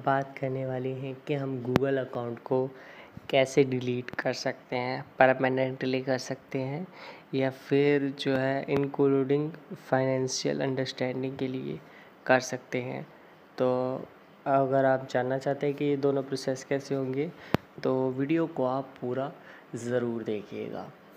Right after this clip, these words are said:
तो देखिए, इसके लिए सबसे पहले जो आपको अपने फ़ोन की सेटिंग्स में जाना है और फ़ोन की सेटिंग्स में जाने के बाद Google में जाना है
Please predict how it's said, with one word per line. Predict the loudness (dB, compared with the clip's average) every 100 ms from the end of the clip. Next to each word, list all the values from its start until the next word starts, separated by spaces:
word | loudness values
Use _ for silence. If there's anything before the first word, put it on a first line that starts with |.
| -8
तो | 0
देखिए, | 2 2 2
इसके | -2 -2
लिए | 0 0
सबसे | -4 -4 -4
पहले | 0 0 0
जो | 0 0
आपको | -2 -4 -4 -2
अपने | -2 -4
फ़ोन | -2 -2 -2
की | -4
सेटिंग्स | -2 -2 -2 -6 -6
में | -6
जाना | -4 -4 -4
है | -6 -8 -12 -20 -20 -20 -20 -20 -6
और | -4
फ़ोन | 0 2 2
की | 0
सेटिंग्स | -2 0 -2 -4 -2
में | 0
जाने | 0 -2 -2
के |
बाद | -2 -2 -2 -2
Google | 0 0 -2
में | -2
जाना | -2 -4 -4
है | -6 -8 -12 -18